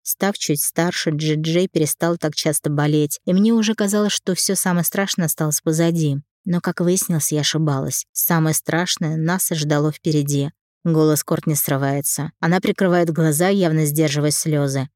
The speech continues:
А я смотрю, как предательски подрагивают её губы, и все силы теряю, и моральные, и физические.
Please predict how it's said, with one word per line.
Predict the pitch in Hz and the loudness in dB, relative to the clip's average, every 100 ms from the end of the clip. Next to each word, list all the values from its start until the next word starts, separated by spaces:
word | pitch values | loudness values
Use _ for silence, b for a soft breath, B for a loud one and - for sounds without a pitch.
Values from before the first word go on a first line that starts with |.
| - | -2
А | 147 | 2
я | 160 | 2
смотрю, | - 170 156 196 | 2 0 0 0
как | 180 - | 0 0
предательски | 160 160 151 139 - 151 | 0 0 0 -2 -4 -2
подрагивают | 156 156 156 151 147 143 | 0 2 0 0 -2 -2
её | 147 147 | 0 0
губы, | 156 170 180 165 | 2 0 2 2
и | |
все | - 165 | 2 0
силы | - 196 190 | 0 2 2
теряю, | 175 175 175 165 156 151 | 2 2 2 2 2 -2
и | - | -2
моральные, | 165 151 156 175 156 | 0 2 2 2 0
и | |
физические. | 143 143 160 - 156 - 151 143 | -2 0 0 0 -4 -4 -4 -6